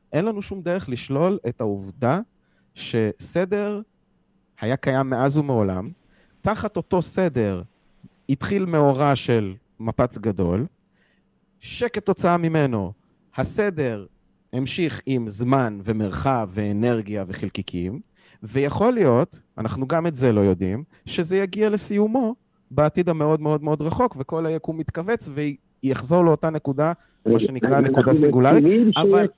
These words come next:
Speaker 2: סדר בעולם?
Speaker 1: אבל, וזו הנקודה הכי חשובה שאני מנסה להגיע אליה, שהסדר עדיין היה ונג-, ו-, ונשאר,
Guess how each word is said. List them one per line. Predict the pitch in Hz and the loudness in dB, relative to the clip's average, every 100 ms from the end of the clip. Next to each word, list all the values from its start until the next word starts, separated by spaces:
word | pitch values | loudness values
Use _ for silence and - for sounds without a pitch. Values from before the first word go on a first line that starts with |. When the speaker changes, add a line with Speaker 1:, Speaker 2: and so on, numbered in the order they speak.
| 202 | 2
Speaker 2:
סדר | 190 202 | 4 4
בעולם? | 185 196 - | 6 6 6
Speaker 1:
אבל, | 131 185 165 | 6 4 2
וזו | 117 127 165 | 0 4 4
הנקודה | 202 185 175 196 | 4 2 2 2
הכי | - | 0
חשובה | 202 190 180 208 | -2 0 0 0
שאני | 220 190 | 0 0
מנסה | 180 180 | -2 0
להגיע | 190 190 240 | -2 -2 -2
אליה, | 196 170 208 _ _ _ | -2 -2 -6 _ _ _
שהסדר | - 151 139 - - 233 180 175 190 - _ | -8 -6 -6 -6 -4 -2 0 -2 -4 -10 _
עדיין | - 143 180 233 240 190 | -8 -4 -2 -2 -2 -2
היה | 160 175 214 | -2 -2 -2
ונג-, | 190 175 151 156 | -2 -4 -6 -8
ו-, | 135 147 135 | -6 -6 -4
ונשאר, | 147 147 - 160 190 196 | -2 -2 -2 0 0 0